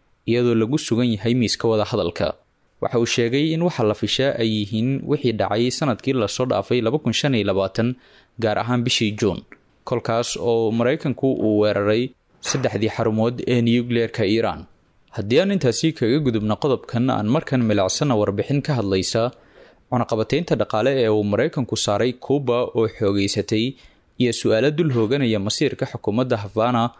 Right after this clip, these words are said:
kadib wixii gaaray midii Caracas. Warbixin uu daabacay wargeyska Wall Street Journal ayaa lagu daah qaaday xaaladda nololeed ee adag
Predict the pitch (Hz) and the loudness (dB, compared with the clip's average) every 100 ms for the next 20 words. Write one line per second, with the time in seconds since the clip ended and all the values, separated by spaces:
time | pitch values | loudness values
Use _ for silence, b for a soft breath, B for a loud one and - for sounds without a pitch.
0 | b b b - 113 107 131 151 131 107 | b b b -6 -2 0 0 0 -2 0
1 | 104 104 117 120 135 117 104 107 110 - | 0 2 2 0 0 0 -2 -2 -2 0
2 | 80 - - _ _ _ - 113 101 - | -4 -4 -12 _ _ _ -4 -2 -2 0
3 | 175 123 110 104 123 139 139 165 - - | 0 2 2 2 2 2 2 0 0 0
4 | 143 135 - - 120 104 110 139 110 110 | 2 2 -2 -4 -2 -2 0 0 2 2
5 | 123 113 107 104 104 156 123 101 - 95 | 2 2 2 2 0 0 0 -2 -2 -2
6 | 101 117 123 _ _ _ - 101 113 135 | 2 0 -2 _ _ _ -4 0 0 2
7 | 123 107 107 110 127 - 107 104 123 | 2 2 2 2 0 0 0 2 0